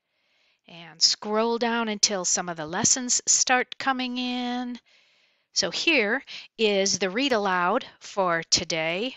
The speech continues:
read by Missus Kemmis. And you just click on that. And if it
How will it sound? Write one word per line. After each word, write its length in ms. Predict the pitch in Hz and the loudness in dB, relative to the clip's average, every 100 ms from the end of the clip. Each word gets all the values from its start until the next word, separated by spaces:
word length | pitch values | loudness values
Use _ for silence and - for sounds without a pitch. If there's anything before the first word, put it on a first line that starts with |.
| - | -4
read 280 | 180 175 | -2 0
by 180 | 175 170 | -2 -6
Missus 380 | 165 180 160 - | 0 0 2 0
Kemmis. 560 | - 160 147 226 - - - - - - - | -2 -4 -2 2 2 0 -8 -18 -20 -20 -2
And 320 | 226 220 214 | 2 4 2
you 80 | 208 | 0
just 360 | 196 185 - - | -2 -2 0 8
click 300 | - 180 - | 8 8 -2
on 200 | 160 160 | -6 -2
that. 420 | 202 294 311 - - - | 2 4 2 0 -4 -6
And 500 | 220 208 208 202 196 - - | -8 -6 -6 -8 -12 -8 0
if 280 | 269 247 - | 2 2 0
it 220 | 240 208 | 0 0